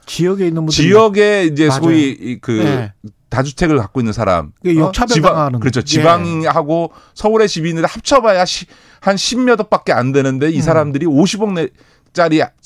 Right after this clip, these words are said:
Speaker 2: 강남의 아파트 가진 사람보다 더 세금을 많이 내야 되는 다주택자 규정 때문에 이런 상황.
Speaker 1: 지방에
Speaker 2: 또
Speaker 1: 계시는 분들 그 하소연 많이 하세요. 예.
Speaker 2: 그, 그다음에 이런 거예요.
Speaker 1: 음.
Speaker 2: 옛날에 살던 집을 이렇게 허물고 거기다가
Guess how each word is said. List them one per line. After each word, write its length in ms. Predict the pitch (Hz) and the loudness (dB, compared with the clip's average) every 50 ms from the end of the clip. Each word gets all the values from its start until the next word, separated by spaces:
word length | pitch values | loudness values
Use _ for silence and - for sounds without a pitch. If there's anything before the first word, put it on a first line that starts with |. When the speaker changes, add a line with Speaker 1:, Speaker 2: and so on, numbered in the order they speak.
| _ | _
Speaker 2:
강남의 420 | - - 135 156 165 170 165 156 135 | -6 -4 -4 0 0 0 0 0 0
아파트 340 | 107 123 - 156 143 - 139 | -2 -2 -2 -2 -4 -2 -2
가진 200 | 143 135 135 127 | -2 -2 -2 0
사람보다 300 | 131 123 120 131 139 131 | 0 0 0 0 -2 -4
더 200 | - 101 120 139 | -2 -2 -2 -2
세금을 300 | - 190 180 175 175 156 | -2 -2 -2 -2 -4 -2
많이 360 | 123 - - - 110 131 151 | -4 -4 -2 0 0 0 0
내야 240 | 170 165 151 143 127 | 2 2 2 2 2
되는 420 | 117 117 113 120 143 185 202 220 - _ _ _ _ _ - | 2 -2 -2 -2 -4 -4 -6 -8 -10 _ _ _ _ _ -8
다주택자 460 | - 131 135 127 - 156 127 - 147 | -4 -4 -2 -2 -2 -4 -2 -2 -4
규정 300 | 123 - 92 120 117 107 | -4 -4 -4 -4 -4 -4
때문에 220 | - - 98 135 110 | -4 -6 -6 -4 -2
이런 220 | 123 123 143 143 135 | 0 0 0 0 -2
상황. 320 | 127 123 104 98 87 71 - _ _ _ | -4 -4 -4 -4 -4 -6 -8 _ _ _
Speaker 1:
지방에 360 | - - 170 180 233 240 240 214 | -6 -4 0 0 2 2 0 0
Speaker 2:
또 60 | 185 | -2
Speaker 1:
계시는 300 | 196 190 226 220 202 190 | -2 -2 -2 -2 -2 -2
분들 200 | 190 175 180 156 | -2 -2 -2 -4
그 720 | - - 170 170 170 165 160 156 151 147 143 135 135 - 139 139 - | -2 0 2 2 4 4 4 4 2 2 0 -2 -6 -10 -16 -18 -18
하소연 460 | - 135 127 208 190 - 220 190 156 | -12 -6 -4 -4 -2 -2 -2 -2 0
많이 220 | 131 117 123 131 | -2 -2 -2 -2
하세요. 560 | 135 156 175 - 214 180 123 104 - 143 147 _ - 160 | -4 -4 -4 -6 -6 -6 -8 -8 -12 -16 -20 _ -6 -4
예. 320 | 156 143 139 123 113 107 107 | -2 0 0 0 -2 -2 -4
Speaker 2:
그, 100 | 107 151 | -2 0
그다음에 300 | 147 185 185 190 190 180 | 0 2 2 2 0 0
이런 260 | 160 170 196 214 202 | 0 2 2 2 2
거예요. 300 | 185 170 165 185 180 131 - _ - | 0 0 0 0 0 -2 -4 _ -8
Speaker 1:
음. 140 | 165 143 135 123 | -6 -4 0 0
Speaker 2:
옛날에 340 | 131 160 190 208 220 214 214 | 2 2 2 2 2 2 2
살던 460 | - - - 262 262 220 254 247 226 | -2 -4 -6 -6 -2 0 0 -2 -2
집을 340 | 196 214 214 185 196 196 185 | -2 -4 -4 -2 0 0 0
이렇게 200 | 160 151 - 160 | 0 0 -2 -4
허물고 540 | 135 - 214 226 240 240 214 165 170 165 147 | -4 -2 -2 -2 0 0 -2 0 0 -2 -2
거기다가 720 | - - 131 143 143 160 160 143 151 170 190 214 226 | -2 -2 -2 0 2 0 2 2 2 2 2 2 0